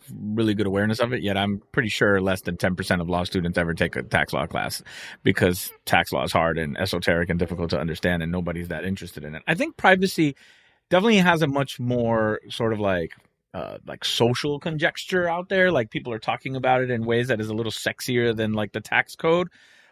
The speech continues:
But I think, like, applicability to individuals' lives is probably about the same, meaning taxes affect me greatly. And so do, like,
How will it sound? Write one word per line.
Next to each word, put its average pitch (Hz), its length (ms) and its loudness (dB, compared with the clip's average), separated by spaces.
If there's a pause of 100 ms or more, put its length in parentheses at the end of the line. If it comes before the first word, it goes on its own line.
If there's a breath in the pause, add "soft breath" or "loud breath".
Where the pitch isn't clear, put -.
(160 soft breath)
But 143 120 6
I 151 100 6
think, 214 160 0
like, 208 140 2
applicability 143 720 2
to 113 180 2
individuals' 113 640 -2
lives 120 300 0
is 117 80 -6
probably 190 560 2
about 113 420 2
the 95 140 -2
same, 92 480 0
meaning 107 320 2
taxes 131 360 2
affect 127 300 2
me 131 140 0
greatly. 95 400 0
And 98 180 -4
so 107 160 0
do, 98 380 0
like, 95 240 0